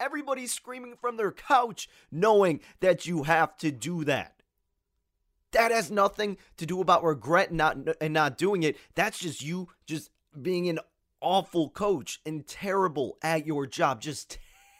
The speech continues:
terrible. That is the biggest indictment of the Matt Nagy era and that dumb quote. Damn, that would have been the time to do that. You don't think?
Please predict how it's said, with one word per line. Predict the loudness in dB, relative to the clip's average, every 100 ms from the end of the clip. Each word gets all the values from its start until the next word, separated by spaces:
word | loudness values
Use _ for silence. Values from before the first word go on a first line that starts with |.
| -6
terrible. | -4 -2 0 0 0 0 0 -4 -10 _ _ _ _ _ _ _ 0
That | 2 2 -2
is | -6 -6
the | -10
biggest | -4 -2 0 -2
indictment | -6 -2 0 0 -2 -8 -10 _
of | -6 -4
the | -6
Matt | -4 -2 0 -2
Nagy | -2 -2 -4 -6 -2
era | -2 -2 -4 _
and | -10 -8 -4
that | 0 0 -2 -8 -20 -4
dumb | 0 0 -2 -10 _
quote. | -12 -4 -2 -4 -10 _ -20 _ _ _ _ _ _ _ _
Damn, | -8 -6 -6
that | -8 -8
would | -8
have | -8
been | -10
the | -10
time | -8 -6 -6
to |
do | -8 -10
that. | -10 -10 -16 -2
You | 0
don't | 4 4 4 2
think? | 0 0 -2 _